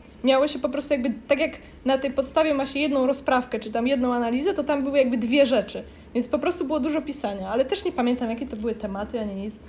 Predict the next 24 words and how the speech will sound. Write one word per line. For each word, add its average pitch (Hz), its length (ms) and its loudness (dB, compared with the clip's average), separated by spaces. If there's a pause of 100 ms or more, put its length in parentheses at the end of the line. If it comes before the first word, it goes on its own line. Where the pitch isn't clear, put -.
(420)
No 277 60 -4
w 262 40 -6
każdym 427 340 4
razie, 220 340 4 (800)
te, 269 100 6
tą, 277 360 4 (100)
tą 285 180 6
rozszerzoną 311 920 2
maturę 269 340 2
z 302 60 -8
polskiego 269 400 0
miałam, 240 500 4 (120)
tak 262 160 -2
czy 247 120 -6
siak. 240 400 -2 (520)
W 226 60 -6
związku 294 340 4
z 320 100 -8
tym 302 220 0
zdecydowałam 262 720 2
się 254 260 0
zdawać 247 520 0
na 233 180 0
dziennikarstwo. 269 840 -2